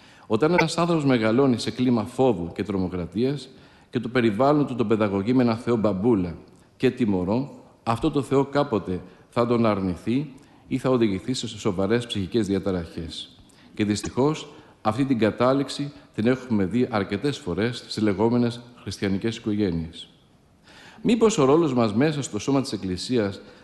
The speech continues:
δεν είναι να γίνουμε φύλακες των εθνικών συνόρων, αλλά έργο και λόγο να δείχνουμε την Άνω Ιερουσαλήμ; Ου γαρέχομεν μένουσαν πόλην, ο δε μένουσαν πόλην, αλλά τη μέλουσαν επιζητούμεν.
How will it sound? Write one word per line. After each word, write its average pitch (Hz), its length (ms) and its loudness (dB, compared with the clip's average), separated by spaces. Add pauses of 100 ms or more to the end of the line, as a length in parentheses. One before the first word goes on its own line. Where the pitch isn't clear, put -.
δεν 107 260 2
είναι 196 180 2
να 180 60 2
γίνουμε 135 300 2
φύλακες 110 540 -2
των 107 140 0
εθνικών 101 460 -2
συνόρων, 92 580 -2 (320)
αλλά 110 300 0
έργο 131 240 4
και 120 160 -2
λόγο 101 500 2 (180)
να 107 160 -2
δείχνουμε 107 400 0
την 101 280 -4
Άνω 117 380 0
Ιερουσαλήμ; 113 720 0 (640)
Ου 127 140 -2
γαρέχομεν 117 640 2 (180)
μένουσαν 98 580 0
πόλην, 123 340 2
ο 107 120 0
δε 101 100 0
μένουσαν 95 460 0
πόλην, 127 320 0 (360)
αλλά 104 220 0
τη 101 120 -4
μέλουσαν 113 420 2
επιζητούμεν. 113 680 -2